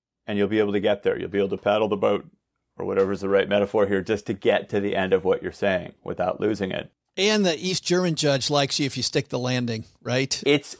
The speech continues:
Speaker 1: everybody. Think of, think of when gymnasts or figure skaters end with that perfect ending.
Speaker 2: Yeah.
Speaker 1: And
Speaker 2: Yeah.
Speaker 1: they don't jiggle around. You're like, "Damn, you nailed it. Wow."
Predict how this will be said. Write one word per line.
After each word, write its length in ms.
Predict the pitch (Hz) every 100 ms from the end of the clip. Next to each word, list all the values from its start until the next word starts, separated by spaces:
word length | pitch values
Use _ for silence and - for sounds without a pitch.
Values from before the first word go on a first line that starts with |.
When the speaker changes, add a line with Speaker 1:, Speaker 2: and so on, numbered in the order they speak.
| -
Speaker 1:
everybody. 1000 | 139 143 143 143 120 127 127 113 117 104
Think 200 | 175 180
of, 180 | 202 -
think 360 | - 180 185
of 240 | 196 175 165
when 240 | 147 131
gymnasts 720 | 104 120 131 131 139 - - -
or 460 | 113 110 107 107 104
figure 360 | - 127 135
skaters 540 | 120 - 107 98 90 -
end 340 | - 107 107 95
with 160 | 98
that 240 | - 95 -
perfect 420 | 127 131 127 - _ _ _ 113
ending. 340 | 113 98 135
Speaker 2:
Yeah. 220 | 156 151 - _ _
Speaker 1:
And 140 | 101
Speaker 2:
Yeah. 120 | - -
Speaker 1:
they 60 |
don't 360 | 113 110 117 - _
jiggle 340 | - 117 113 110
around. 340 | 107 101 90
You're 140 | - 110
like, 220 | 101 - _ -
"Damn, 440 | 160 196 165 131
you 80 | 151
nailed 320 | 127 156 139
it. 120 | 110
Wow." 420 | - 127 143 -